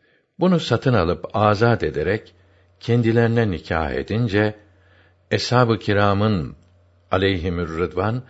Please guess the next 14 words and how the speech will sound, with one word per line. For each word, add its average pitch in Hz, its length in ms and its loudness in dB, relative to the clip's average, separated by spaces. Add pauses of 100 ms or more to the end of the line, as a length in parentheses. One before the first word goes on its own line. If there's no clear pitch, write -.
(160)
hepsi, 120 600 -4 (640)
"Biz 104 360 -2
Resulullah 101 720 0
Efendimizin 87 800 -4
ailesinin, 90 1040 -2 (480)
annemizin 104 640 0
akrabasını 95 1000 -2 (400)
cariye 98 600 2
olarak, 87 580 0 (200)
hizmetçi 104 580 -2
olarak 113 460 4
kullanmaktan 113 840 0
haya 90 580 0
ederiz." 67 640 -8